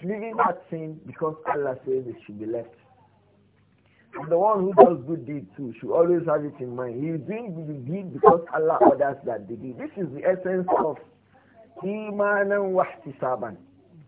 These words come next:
Recognizing that Allah has ordered me and looking forward to his reward. So when he does evil deeds too, إيمانا واحتسابا. Imanan that Allah has prohibited this thing. Ihtisaban that his leaving it will bring reward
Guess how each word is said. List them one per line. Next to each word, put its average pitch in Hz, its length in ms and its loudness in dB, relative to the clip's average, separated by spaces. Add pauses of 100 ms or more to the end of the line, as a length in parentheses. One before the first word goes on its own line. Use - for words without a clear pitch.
(880)
Recognizing 233 600 6
that 202 140 0
Allah 202 320 4
has - 80 -6
ordered 196 320 6
me 196 280 -2 (340)
and 170 180 -4
looking 208 300 -6
forward 170 360 0
to 135 60 -16
his 117 220 -12
reward. 117 360 -6 (760)
So 170 80 -4
when 247 180 4
he 254 140 -8
does 208 180 2 (220)
evil 185 240 -4
deeds 156 240 -8 (120)
too, 143 240 -8 (440)
إيمانا 233 480 2
واحتسابا. 131 840 -2 (140)
Imanan 277 600 2
that 190 140 8 (100)
Allah 208 280 8
has 165 180 4 (120)
prohibited 151 540 -2
this 139 160 -4
thing. 135 120 -4
Ihtisaban 196 800 2
that 147 180 0
his 151 140 2 (100)
leaving 233 340 -6
it 202 160 0
will 156 140 2
bring 156 260 0
reward 131 320 2